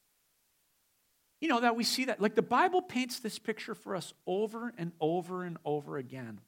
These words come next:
That the sign of God's blessing is peace and prosperity in your home and normal life. A house and all of these different things. It is the stability, if,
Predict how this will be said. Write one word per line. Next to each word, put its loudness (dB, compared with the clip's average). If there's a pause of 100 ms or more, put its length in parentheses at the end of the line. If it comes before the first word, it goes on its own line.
(1200)
That -4
the -2
sign 0
of -2
God's -2
blessing -2
is -8 (100)
peace -4
and -8
prosperity -4 (380)
in -2
your -2
home -4 (380)
and -2
normal 4
life. 0 (1400)
A -12
house 0
and -14
all 0
of -4
these -6 (540)
different 2
things. -8 (1300)
It 10
is 4
the -2
stability, 4 (380)
if, 4